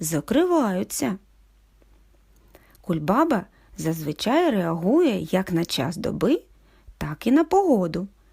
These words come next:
Квітка, що розпустилася, залишається відкритою в денний час,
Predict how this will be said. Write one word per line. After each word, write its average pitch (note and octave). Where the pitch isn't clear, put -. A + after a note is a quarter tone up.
Квітка, F#3+
що D3
розпустилася, D#3+
залишається E3+
відкритою F#3+
в D4+
денний F#3
час, -